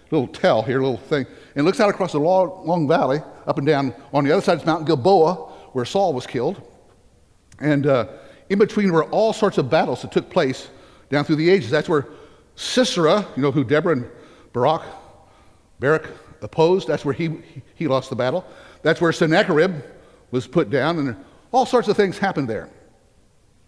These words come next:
And so when it says he's bringing all these nations together, uh, to the place in Hebrew called Armageddon, it means simply this: the devil and all his hosts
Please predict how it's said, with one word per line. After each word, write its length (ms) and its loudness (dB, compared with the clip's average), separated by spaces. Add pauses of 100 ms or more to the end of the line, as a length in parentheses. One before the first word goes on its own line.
(300)
And 140 -4
so 180 4
when 120 2
it 60 0
says 380 -2 (420)
he's 200 -6
bringing 300 0
all 160 0
these 200 -2
nations 380 -2
together, 500 0 (720)
uh, 140 2
to 120 -2
the 60 -2
place 280 0
in 60 -6
Hebrew 220 -4
called 320 2
Armageddon, 480 0 (340)
it 160 -2
means 500 -2
simply 440 -2
this: 460 -4 (340)
the 120 0
devil 720 0 (160)
and 160 -6
all 240 4
his 260 -2
hosts 680 -2